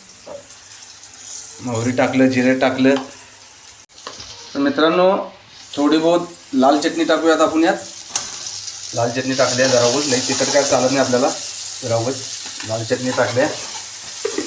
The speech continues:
तर मित्रांनो, आता या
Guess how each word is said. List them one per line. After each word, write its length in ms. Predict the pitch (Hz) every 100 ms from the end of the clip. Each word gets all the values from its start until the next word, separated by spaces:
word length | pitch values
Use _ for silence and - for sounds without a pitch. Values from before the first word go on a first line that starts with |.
| - - - - - - - - - - - 135
तर 60 |
मित्रांनो, 640 | 135 131 147 160 165 180 175 -
आता 180 | - 147
या 680 | 143 151 156 151 147 143